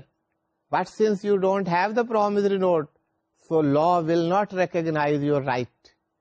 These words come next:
You will not be able to recover that amount because the relationship of debtor and creditor, that is not established,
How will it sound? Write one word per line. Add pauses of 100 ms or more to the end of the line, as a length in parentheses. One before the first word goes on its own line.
(340)
You
will
not
be (100)
able
to
recover
that
amount (440)
because
the
relationship
of
debtor
and
creditor, (460)
that
is
not
established,